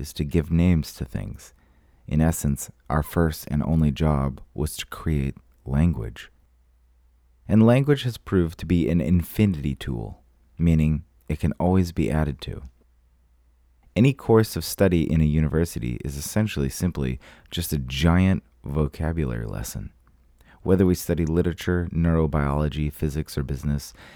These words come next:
everything is communicated through language, and everything boils down to how we consume,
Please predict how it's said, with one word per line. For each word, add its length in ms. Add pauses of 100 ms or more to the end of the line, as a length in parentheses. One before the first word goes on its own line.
(140)
everything 400
is 140
communicated 760
through 160
language, 580 (200)
and 140
everything 460
boils 360
down 340
to 80
how 200
we 100
consume, 680